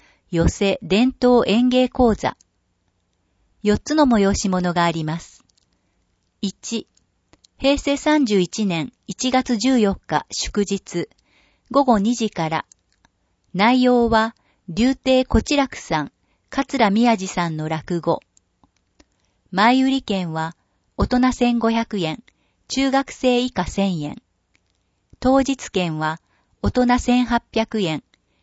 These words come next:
中学生以下千三百円。いずれも指定席です。二、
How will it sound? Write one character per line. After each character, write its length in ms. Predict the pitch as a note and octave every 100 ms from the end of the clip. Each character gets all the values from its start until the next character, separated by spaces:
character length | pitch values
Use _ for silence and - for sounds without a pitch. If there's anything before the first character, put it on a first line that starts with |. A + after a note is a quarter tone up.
| _ -
中 220 | C4 C4+
学 220 | C4+ C4
生 280 | - B3 A#3+
以 80 | A#3
下 120 | F3
千 280 | - G#3+ A3+
三 260 | A3 A3
百 260 | G3+ G#3 G#3+
円。 240 | D#3 D#3 - _ _ _ _ _ _
い 100 | A3+
ず 140 | G3+ C4
れ 100 | C4
も 100 | C#4
指 100 | -
定 200 | C#4 C4+
席 240 | G3+ -
で 140 | -
す。 180 | - - _ _ _ _ _ _ _ _ _ _ _ _ _ _ _
二、 260 | G3 A3+